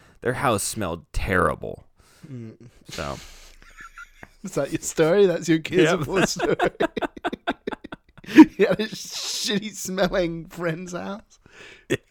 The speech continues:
Speaker 2: Covered in ferret shit?
Speaker 1: <laughs>
Speaker 2: Yeah,
Speaker 1: Yeah.
Speaker 2: and that really sums up the Gears of War experience. Um, I think we're on a roll. I think we're ready to, uh, talk about Tooth Fairy Two.
Speaker 1: Yep.
Speaker 2: L-, now, listen, we mentioned we haven't seen this film. How are we gonna talk about it? Uh,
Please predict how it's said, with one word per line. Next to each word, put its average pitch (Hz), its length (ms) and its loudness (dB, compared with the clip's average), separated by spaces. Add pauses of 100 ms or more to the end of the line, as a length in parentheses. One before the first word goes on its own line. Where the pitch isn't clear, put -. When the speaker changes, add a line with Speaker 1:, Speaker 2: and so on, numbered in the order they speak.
(120)
Speaker 2:
Covered 156 180 -10
in 135 100 -10
ferret 151 560 -4
shit? - 500 0
Speaker 1:
<laughs> - 40 -8 (400)
Speaker 2:
Yeah, 311 180 2
Speaker 1:
Yeah. 220 260 4
Speaker 2:
and 185 180 -6
that 208 140 2
really 190 240 -2
sums 170 380 -4
up 151 180 -2
the 151 80 -10
Gears 139 320 -6
of 117 140 -12
War 127 220 -6
experience. 107 720 -16 (480)
Um, 165 440 -4 (360)
I 240 160 -2
think 277 220 -6
we're 160 140 2
on 139 100 -2
a 135 40 -6
roll. 143 320 -4
I 165 60 -8
think 165 220 -12
we're 151 100 -8
ready 147 280 -6
to, 131 520 -10
uh, 123 420 -10
talk 147 160 -8
about 131 380 -10
Tooth 143 220 -10
Fairy 117 520 -12 (320)
Two. 127 380 -8
Speaker 1:
Yep. 135 300 -2
Speaker 2:
L-, 110 180 -12
now, 214 220 -2
listen, 180 380 -2
we 262 200 -6
mentioned 202 420 -6
we 131 60 -4
haven't 123 240 -8
seen 143 180 -10
this 117 100 -14
film. 113 200 -18
How 156 120 -10
are - 20 -8
we 147 80 -10
gonna 117 160 -10
talk 117 260 -18
about - 260 -20
it? - 160 -20 (280)
Uh, 135 180 -10